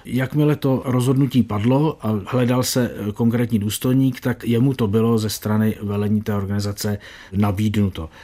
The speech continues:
Ve vojsku, za které se ta organizace považovala, protože ji tvořili především vojáci, tak termín nabídka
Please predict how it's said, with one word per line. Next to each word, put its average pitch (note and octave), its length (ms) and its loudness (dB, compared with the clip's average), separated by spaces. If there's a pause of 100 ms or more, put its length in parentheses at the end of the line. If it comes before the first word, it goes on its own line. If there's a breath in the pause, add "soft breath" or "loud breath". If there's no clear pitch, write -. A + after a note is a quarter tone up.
(180 loud breath)
Ve A2+ 160 0
vojsku, B2+ 440 4
za A#2+ 120 2
které G#2+ 500 -2
se G#2 160 -2
ta G2+ 320 -2
organizace G#2 680 -2 (580)
považovala, A2+ 560 -2
protože G#2 340 -6
ji G2 80 -4
tvořili F#2 440 -8 (120)
především G2+ 500 -4
vojáci, A2 460 -2 (420 loud breath)
tak - 240 -6
termín A2+ 380 4
nabídka A2+ 640 2